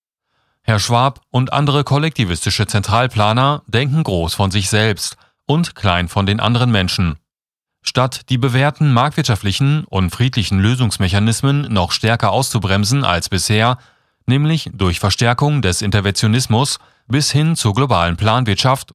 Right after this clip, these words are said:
und totalem Kollektivismus, wird es Zeit, die Kräfte der Freiheit, der Marktwirtschaft und des Privateigentums endlich wirken zu lassen.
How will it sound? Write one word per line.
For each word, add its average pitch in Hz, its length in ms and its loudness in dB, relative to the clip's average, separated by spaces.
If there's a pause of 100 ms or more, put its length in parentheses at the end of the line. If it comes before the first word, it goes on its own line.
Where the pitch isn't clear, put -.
(120)
und 127 340 -2
totalem 120 640 2
Kollektivismus, 104 1000 0 (360)
wird 127 220 0
es 143 140 -2
Zeit, 151 440 -2
die 110 80 0
Kräfte - 360 -2
der 87 120 0
Freiheit, 127 600 0 (180)
der 87 300 0
Marktwirtschaft 120 720 0 (360)
und 123 180 0
des 135 160 0
Privateigentums 123 1120 0 (180)
endlich 92 420 0
wirken 120 240 0
zu 120 140 0
lassen. 95 420 0